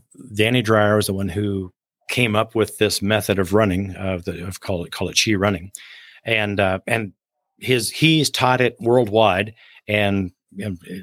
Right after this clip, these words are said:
has instructors. Uh, you can, you can find instructors almost everywhere. I'm working on my certification. I took the training to, to be an instructor, and, uh, well, I'm going to, uh, going to, uh,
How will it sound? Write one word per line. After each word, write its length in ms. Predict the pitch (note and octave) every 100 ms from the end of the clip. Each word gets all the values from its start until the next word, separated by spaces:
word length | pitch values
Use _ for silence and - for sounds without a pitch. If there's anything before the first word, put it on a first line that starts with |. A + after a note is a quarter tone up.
| -
has 380 | - A2+ G#2+ F#2+
instructors. 880 | G#2+ G2 - A2 - G2+ F#2 - - _ _
Uh, 180 | F#2+ F#2
you 160 | F#2+ G2+
can, 140 | G#2+
you 100 | A#2+
can 200 | A#2 G2+
find 260 | - A2 G#2
instructors 500 | G2 - G#2 G2 F2+
almost 300 | F2+ F2+ -
everywhere. 400 | F#2+ F#2 F2+ F2 - - - - - - G#2+
I'm 160 | C3
working 300 | B2+ A#2 A#2
on 100 | G#2
my 100 | G2+
certification. 760 | F#2 A2+ G2+ G#2 A#2 A2 - G2
I 120 | G2
took 220 | - G#2+
the 60 | -
training 460 | - A2+ A2 G2
to, 200 | F#2 F#2 F2 -
to 260 | G#2 F#2 F#2 _
be 360 | G2 G#2+ G#2+ G2 - - -
an 160 | A2
instructor, 640 | G#2+ G2 - G#2+ - F2 F#2+ - - - -
and, 280 | G2+ G2 F#2
uh, 340 | F2+ F2 D#2 C3+
well, 240 | A#2 F#2+ E2+ -
I'm 180 | - G2+
going 300 | G2 A2 G#2+
to, 380 | - G#2+ G2+ F#2+
uh, 160 | F#2 F2 _ C#3
going 180 | A2+ A2+
to, 280 | G#2+ F#2 D2 - G2 _ -
uh, 180 | F#2+